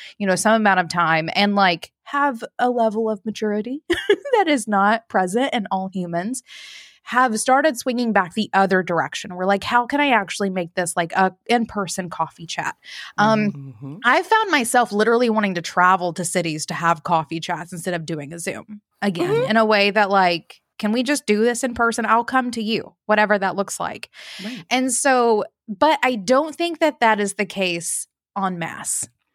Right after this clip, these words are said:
Speaker 1: right?
Speaker 2: No.
Speaker 1: Like, in the whole of internet users, th-,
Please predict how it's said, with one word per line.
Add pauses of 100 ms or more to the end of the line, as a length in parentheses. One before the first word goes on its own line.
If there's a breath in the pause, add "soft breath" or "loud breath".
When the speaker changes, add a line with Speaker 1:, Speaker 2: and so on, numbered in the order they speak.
(120)
Speaker 1:
right?
Speaker 2:
No.
Speaker 1:
Like,
in
the
whole
of
internet
users,
th-,